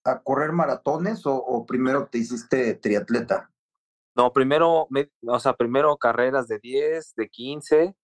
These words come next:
Speaker 2: y luego medios maratones, maratones, y ya de ahí
Speaker 1: Ujú.
Speaker 2: como que ya llevaba como unos diez maratones, y fue cua-, y porque empezamos muy jóvenes. Yo mi primer medio maratón lo hice a los,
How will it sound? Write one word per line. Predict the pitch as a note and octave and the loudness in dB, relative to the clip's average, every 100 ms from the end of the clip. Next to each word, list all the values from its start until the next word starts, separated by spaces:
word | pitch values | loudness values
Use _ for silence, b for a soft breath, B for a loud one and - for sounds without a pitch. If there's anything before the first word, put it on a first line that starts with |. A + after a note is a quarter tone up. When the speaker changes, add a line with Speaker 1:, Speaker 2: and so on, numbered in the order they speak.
| _ _ _ _ | _ _ _ _
Speaker 2:
y | G#2+ | 2
luego | A2 B2 C3 | 4 4 2
medios | B2 B2+ A#2+ | 0 -2 0
maratones, | G#2+ G2+ B2+ C3 C3+ | 0 2 2 0 0
maratones, | A2+ G2+ G2+ B2+ C3+ D#3 G3 - _ _ _ - | 0 0 0 0 0 -2 -8 -12 _ _ _ -6
y | A2 | 0
ya | B2 B2+ | 2 2
de | B2 | 2
ahí | B2+ | 2
Speaker 1:
Ujú. | C3 | 2
Speaker 2:
como | F3 B2 A#2+ - | 2 0 -6 -4
que | G#2+ G#2+ G2 | -6 -6 -4
ya | A2 A#2+ | 2 4
llevaba | B2 B2 B2 | 6 4 2
como | - A2 A2+ | 0 -4 0
unos | B2 A#2 | 0 0
diez | A#2+ B2 | -2 0
maratones, | A#2 G#2 - A2+ B2 C#3 - _ _ _ _ | 0 0 0 0 0 -8 -12 _ _ _ _
y | - G2+ | -12 -4
fue | A#2+ A2+ | 0 2
cua-, | A#2+ - | 2 2
y | A2+ | 0
porque | A#2+ A2 | 0 0
empezamos | A#2 A2+ B2+ B2+ B2 | 0 -2 0 0 0
muy | B2 | -2
jóvenes. | - A#2+ A#2+ G#2+ G2+ | 2 2 2 -2 -2
Yo | A2+ A#2+ | 0 0
mi | B2 | -4
primer | A2 G#2 A2+ | -4 0 0
medio | A2+ A#2 A#2 | 2 0 0
maratón | G#2+ F#2+ - A2 | 0 -2 -2 -2
lo | A2 | -4
hice | A2 | 0
a | A2+ | 0
los, | G#2 - - | 0 -2 -4